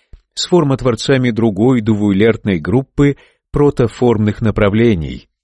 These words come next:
Снова вновь образованный тип человеческой цивилизации претерпевает три основные стадии этапа своего инерционного развития, в конце чего формы-творцы наилучшей,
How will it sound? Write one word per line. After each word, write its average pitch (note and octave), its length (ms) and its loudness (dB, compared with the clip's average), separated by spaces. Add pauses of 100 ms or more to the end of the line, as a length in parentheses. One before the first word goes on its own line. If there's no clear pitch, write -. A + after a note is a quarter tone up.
(1080)
Снова D3 680 2
вновь C#3 440 -2
образованный A2 800 0
тип A#2 280 -4
человеческой A#2+ 720 0
цивилизации A#2+ 1040 0 (400)
претерпевает C#3+ 840 2
три C#3 260 2
основные A2+ 560 0
стадии B2 600 0 (280)
этапа A#2+ 680 2
своего A#2 720 2
инерционного B2 760 0
развития, G#2+ 840 -2 (360)
в - 60 -20
конце C3+ 320 0
чего C3+ 440 0
формы-творцы B2 880 -2
наилучшей, A#2+ 920 -2